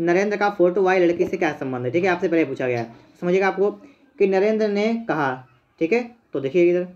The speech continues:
कि नरेंद्र है, मान लीजिए ये नरेंद्र है, ठीक है, यह कौन है? नरेंद्र। और नरेंद्र ने कहा कि एक लड़की की फोटो, ठीक है, एक लड़की है, लड़की की फोटो इशारा करते हुए कहा, क्या कहा है कि उसके पिता, उसके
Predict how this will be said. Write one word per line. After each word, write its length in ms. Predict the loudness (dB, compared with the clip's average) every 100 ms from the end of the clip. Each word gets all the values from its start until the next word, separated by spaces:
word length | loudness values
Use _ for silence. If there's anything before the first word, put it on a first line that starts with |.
| _ _ _ -4
कि 60 |
नरेंद्र 320 | 0 0 0
है, 120 | 0 -2
मान 140 | 0
लीजिए 180 | 2 4
ये 60 | 2
नरेंद्र 260 | -2 -6
है, 140 | -6 -6 -10 -20 -20 -16
ठीक 120 | -6
है, 60 | -4
यह 140 | -4
कौन 200 | -4 -4
है? 160 | -6 -6 -16 -6
नरेंद्र। 360 | -2 -2 -2 -6 -14 -20 -2
और 120 | 0
नरेंद्र 360 | 2 2 2 0
ने 120 | -2
कहा 360 | -2 0 2 2 0
कि 180 | 0 0 -2 -10 _ 0
एक 200 | 2 4
लड़की 300 | 4 2 0
की 60 |
फोटो, 200 | -2 -4
ठीक 140 | -2 -2
है, 100 | -2
एक 240 | -2 -2
लड़की 260 | -2 -2 -2
है, 220 | -2 -8 -20 -20 _ _ -20 _ -10
लड़की 300 | -6 0 0
की 60 | 0
फोटो 240 | -4 -2
इशारा 180 | -2 -2
करते 180 | -2 -2
हुए 80 |
कहा, 180 | -2 -2 -4 -8 _ _
क्या 120 | 0 2
कहा 200 | 2 2
है 220 | 0 -6 _ -6
कि 60 | -4
उसके 400 | -2 -4 -2 0
पिता, 320 | 2 0 0 -4 -6 -16 _ _ _ _ _ _ _
उसके 460 | -16 -16 -8 0 0